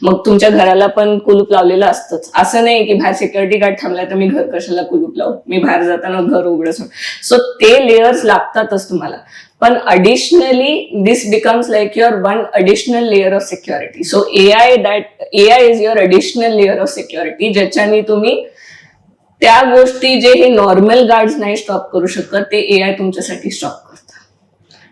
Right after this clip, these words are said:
डिटेक्ट करून. So ह्यासाठी, सिक्युरिटीसाठी आ-,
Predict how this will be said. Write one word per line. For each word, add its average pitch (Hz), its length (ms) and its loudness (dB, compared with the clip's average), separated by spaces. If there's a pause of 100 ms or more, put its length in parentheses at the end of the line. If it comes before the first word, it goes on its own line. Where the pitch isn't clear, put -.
(140)
डिटेक्ट - 540 -2
करून. - 460 -12
So 208 120 0
ह्यासाठी, 247 920 -2 (340)
सिक्युरिटीसाठी 226 1120 0
आ-, 196 120 0